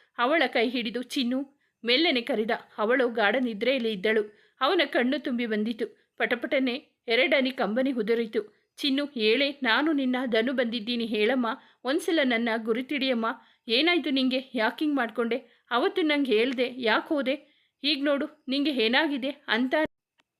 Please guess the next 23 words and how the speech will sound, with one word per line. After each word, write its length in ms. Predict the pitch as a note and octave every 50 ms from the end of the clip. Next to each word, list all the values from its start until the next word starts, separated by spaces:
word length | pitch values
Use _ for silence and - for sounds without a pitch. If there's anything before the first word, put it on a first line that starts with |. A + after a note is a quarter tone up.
| _ _ _ _ _ _ _ -
ಗೊತ್ತಾಗ್ದೆ. 640 | A3+ D#4+ A#3+ G#3+ - D#4+ E4 F4 C4+ A#3+ C4+ C4 -
ಛೇ, 600 | - _ _ - E4 C4+ D#4 - _ _ _ _ _ -
ನಾನು 280 | B3+ C#4 D#4+ E4+ C#4 C#4+
ಏನ್ 220 | B3 B3+ D#4 F#4+
ಮಾಡ್ಲಿ 300 | F4+ D#4+ C4 B3 C4 C4+
ಚಿನ್ನು?" 440 | - - - B3+ A#3 A#3+ C#4 - _ _ _ -
ಎನ್ನುತ್ತಾ 420 | - A3 A#3+ C4+ E4+ F4 B3 - B3+ B3+ B3
ಅಳಲು 320 | A#3 G3+ A3 B3 C4 C4
ಪ್ರಾರಂಭಿಸಿದ. 640 | G#3+ B3 A3+ G3+ G3 A3 B3 A#3+ A#3 A3+ - A3+ A3 - - - - _ _ _ _ _ -
ಸಮಯದ 380 | E4+ C#4+ C4 C#4 E4+ F#4 E4 C4+ C4+ C4 A3
ಅರಿವಿಲ್ಲದೆ 680 | A3+ G3 A3 C4 C4+ C4+ B3 A#3 A#3+ B3 A#3+ B3+ A#3 C4+ - _ _ _ _ _ _ -
ಅತ್ತವನನ್ನು 640 | B3 A#3+ B3 - E4+ E4 D4+ C4+ B3 A#3+ A#3+ A#3+ A3
ಲಲಿತಮ್ಮನ 560 | G#3 G#3 G#3 B3+ B3+ - D4 C4 B3+ A#3+ A3+ G#3+ G3
ದನಿ 160 | G#3+ G#3+ A#3
ಎಚ್ಚರಿಸಿತು. 640 | A3+ G3 F#3 - - A#3 A3+ A#3 A3+ - A3 A3 G#3+ - - _ _ _ _ - G3
"ಧನು, 380 | A#3+ B3+ B3+ D4 F#4+ F#4+ - -
ಯಾಕ್ 320 | A#3+ G#3+ A3 D4+ E4+ -
ಅಳ್ತೀಯ?" 360 | F4 C#4+ C4 - C#4+ C4+ C4 C4+ C4+ - _ _ _ _ -
ಅವನ 240 | A#3+ B3+ D#4+ D#4 D#4+
ಮುಖವೆತ್ತಿ 640 | C#4 B3 A3+ - D#4+ D4+ D4+ C4+ B3+ - - B3+ B3
ಕಣ್ಣೊರೆಸುತ್ತಾ 760 | - - A#3 B3 C4 D4 D4+ C4+ B3+ - - A#3 A3 - A3+
ಕೇಳಿದರು. 540 | A3 - A#3+ G3+ G#3+ A#3 G#3 G#3+ A3+ A3 A3 - _ _ _ _ _ -
"ಅಮ್ಮ, 220 | A#3 A3 A#3 C4